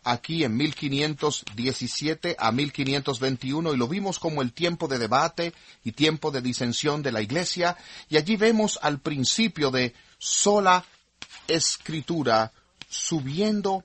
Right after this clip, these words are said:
al centro de la palestra en mil quinientos diecisiete y mil quinientos veintiuno. Mi conciencia está cautiva a la palabra de Dios. Bien, nos hallamos en Westminster en el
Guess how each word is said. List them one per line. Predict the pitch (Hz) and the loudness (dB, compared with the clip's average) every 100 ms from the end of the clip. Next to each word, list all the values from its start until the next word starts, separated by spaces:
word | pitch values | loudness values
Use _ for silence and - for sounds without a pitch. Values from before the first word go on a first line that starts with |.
| _ _ - | _ _ -2
al | 139 135 | 0 0
centro | - - 202 180 139 127 120 - _ | -2 0 2 2 0 2 0 -2 _
de | - | -2
la | 151 120 | 0 0
palestra | 117 117 123 123 117 - | 0 -2 0 0 0 0
en | 123 117 | -4 -2
mil | 170 156 | -4 -4
quinientos | 151 139 147 143 123 | -4 -2 -2 -2 -2
diecisiete | 123 - 120 127 123 131 123 | -2 -2 -4 -2 -2 -2 -4
y | 131 | -2
mil | 123 165 | -2 -2
quinientos | - 135 147 143 131 | -4 -4 -2 -4 -4
veintiuno. | 123 131 131 131 120 | -2 -2 0 0 0
Mi | 131 | -2
conciencia | 139 131 120 - 180 160 - | 0 -2 0 2 2 0 -2
está | 123 139 | 0 0
cautiva | 135 131 123 147 123 | 2 2 0 -2 0
a | |
la | 110 | 2
palabra | 110 113 110 | 2 2 0
de | 107 101 | -2 -2
Dios. | 95 101 - - - | -2 -4 -8 -16 -2
Bien, | 196 165 | 0 2
nos | 151 | 0
hallamos | 143 131 156 156 147 | 0 2 4 4 4
en | 139 135 - - - | 4 4 0 -14 -12
Westminster | 135 151 160 - 156 - 175 190 196 _ - - - _ | -2 0 2 0 0 0 0 0 -2 _ -20 -20 -20 _
en | 127 123 | -2 2
el | 123 120 | 2 0